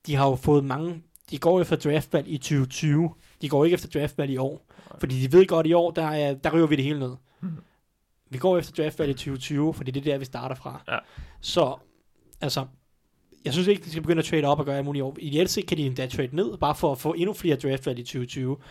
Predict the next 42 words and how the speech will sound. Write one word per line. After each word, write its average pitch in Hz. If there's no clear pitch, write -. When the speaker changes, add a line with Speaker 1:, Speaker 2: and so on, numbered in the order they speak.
Speaker 1:
Hvis 143
der 143
er 139
et 143
hold, 151
der 151
vil, 131
der 135
vil 131
for -
eksempel, 151
lad 135
os 160
Speaker 2:
Hvis 139
de 113
Speaker 1:
sige, 117
Speaker 2:
kører 143
full 131
Browns, 110
så -
Speaker 1:
hvis 143
der -
nu, 156
Speaker 2:
ja. -
Speaker 1:
lad 143
os 135
sige, 170
der 165
er 147
et 127
hold, 147
der 139
gerne 143
vil 143
syv 175
pladser 139
op 135
for 156
at 131
tage 139
Devin 131
Bush, 139